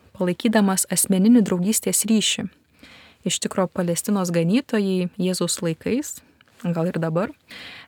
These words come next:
duodavo vardus avims, kaip mūsų ūkininkai duodavo vardus karvėms,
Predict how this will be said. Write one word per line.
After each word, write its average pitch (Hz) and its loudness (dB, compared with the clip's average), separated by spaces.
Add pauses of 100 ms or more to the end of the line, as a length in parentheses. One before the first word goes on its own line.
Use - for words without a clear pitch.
duodavo 190 2
vardus 190 0
avims, 214 2 (400)
kaip 170 -4
mūsų 175 -2
ūkininkai 165 -2
duodavo 160 -2
vardus 160 -6
karvėms, 233 0